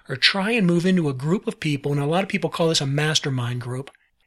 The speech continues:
I like and at the same time don't like that phrase because it has a lot of connotations to it. A lot of people have used that as a marketing term to, to really just make some money.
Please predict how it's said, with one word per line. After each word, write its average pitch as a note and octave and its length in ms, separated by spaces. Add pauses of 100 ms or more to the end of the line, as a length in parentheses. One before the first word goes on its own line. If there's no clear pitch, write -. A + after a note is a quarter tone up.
(100)
I F3 80
like F#3+ 420
and F3+ 80
at E3 100
the D3+ 60
same F#3+ 300
time E3+ 260
don't E3+ 240
like E3+ 280
that D#3 340
phrase F3+ 420
because D3+ 280
it D3 80
has D#3 160
a - 20
lot D#3 180
of C3+ 100
connotations E3 760
to F#3 160
it. D#3+ 80
A D3 40
lot D#3 180
of D#3 80
people D#3 300
have C3+ 120
used D#3 280
that D#3 200
as C3 80
a B2 60
marketing D#3 480
term D#3 380
to, B2+ 120 (300)
to C#3+ 100
really D#3 240
just C#3 160
make C#3+ 240
some C#3 160
money. D3+ 400